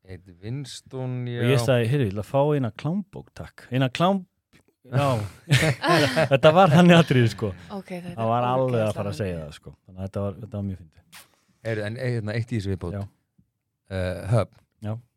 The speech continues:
Speaker 1: Æðislegu matur þarna. Humar í öllu.
Speaker 2: Bilað. Þetta var góða
Speaker 1: Ha.
Speaker 2: punktur. Þetta er, sko, það eru ábyggilega svona þrír, fjórir veitingastaðir þarna.
Speaker 1: Dænerinn líka bara heiðarlegur.
Speaker 2: Bilaðislega
Speaker 3: Ég var
Speaker 2: flottur
Speaker 3: að
Speaker 2: matur.
Speaker 3: vinna með einmitt stelpu einu sinni, eh, í Bláa Lóninu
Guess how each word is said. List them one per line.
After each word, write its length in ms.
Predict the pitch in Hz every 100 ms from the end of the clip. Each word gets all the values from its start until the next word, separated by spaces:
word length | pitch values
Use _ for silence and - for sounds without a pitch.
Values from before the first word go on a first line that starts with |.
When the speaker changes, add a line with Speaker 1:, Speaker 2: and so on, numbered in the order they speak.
| _ 104
Speaker 1:
Æðislegu 440 | 120 104 95 90
matur 300 | 95 - 85
þarna. 160 | - _ _ _
Humar 320 | 123 135 117
í 40 | 104
öllu. 200 | 127 92 -
Speaker 2:
Bilað. 400 | - 127 101 90
Þetta 280 | - 110 120
var 60 | 117
góða 100 | 139
Speaker 1:
Ha. 80 | 127
Speaker 2:
punktur. 260 | 127 101 92
Þetta 260 | 107 117
er, 40 | 107
sko, 260 | - 110 110
það 180 | 101 117
eru 120 | 113 110
ábyggilega 520 | 139 139 120 117 113
svona 220 | - 117 113 95 -
þrír, 400 | - 131 135 135
fjórir 320 | - 127 131
veitingastaðir 400 | 131 117 92 90
þarna. 280 | 80 87 107 - -
Speaker 1:
Dænerinn 560 | 98 107 120 123 127 123
líka 160 | 117
bara 140 | 107 95
heiðarlegur. 540 | 101 117 123 123 120 - _ _ -
Speaker 2:
Bilaðislega 760 | 139 151 131 120 107 - 95 110
Speaker 3:
Ég 80 | 262
var 140 | 277
Speaker 2:
flottur 20 |
Speaker 3:
að 60 | 269
Speaker 2:
matur. 80 | 311
Speaker 3:
vinna 220 | 330 254
með 180 | 269 269
einmitt 220 | 233 - _ _
stelpu 420 | - - 247 _ 202
einu 180 | 180
sinni, 500 | 170 170 170 196 226 _
eh, 560 | 208 214 208 202 202 - _ _ _ _ -
í 80 | 202
Bláa 220 | 196 196
Lóninu 380 | 190 185 156 156